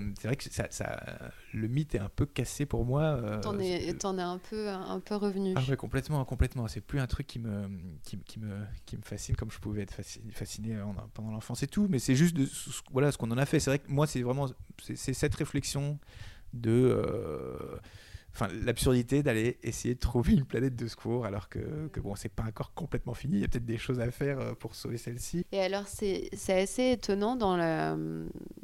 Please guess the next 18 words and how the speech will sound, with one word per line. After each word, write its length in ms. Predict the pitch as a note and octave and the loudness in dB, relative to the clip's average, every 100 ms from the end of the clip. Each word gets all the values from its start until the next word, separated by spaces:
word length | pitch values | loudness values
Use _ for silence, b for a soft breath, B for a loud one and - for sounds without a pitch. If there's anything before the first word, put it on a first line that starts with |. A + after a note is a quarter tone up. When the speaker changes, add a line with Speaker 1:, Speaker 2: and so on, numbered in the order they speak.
| - | -10
Speaker 2:
dans 200 | - F#3 | -2 2
le 120 | F#3 | 2
cinéma, 540 | F#3 - G3+ G3+ G3+ G#3 | 2 0 2 4 4 4
les 160 | G#3 | 4
films 480 | E3+ - - A#3 A3 | 0 -2 0 2 2
qui 160 | G#3+ F#3+ | 0 -4
t'évoquent, 480 | - F3+ F#3 F#3 - | -2 2 2 2 0
euh, 400 | E3 D#3+ D#3+ D#3 | 0 0 0 -4
qui 180 | - | -8
t'évoquent 420 | - F3+ E3+ F#3 - | -4 -2 0 -2 -2
le 60 | |
futur. 480 | E3 - D#3+ - B3 | -6 -8 -8 -2 2
Les 140 | G#3+ | 2
deux 240 | F3 D#3+ G#3+ | 2 2 0
films 420 | G3+ - G#3+ G3+ | 0 0 0 0
qui 180 | G3 F3 | -2 -10
traitent 360 | - G3+ F#3+ | -4 -2 0
de, 360 | E3 D#3+ D#3 D#3 | 0 -2 0 -4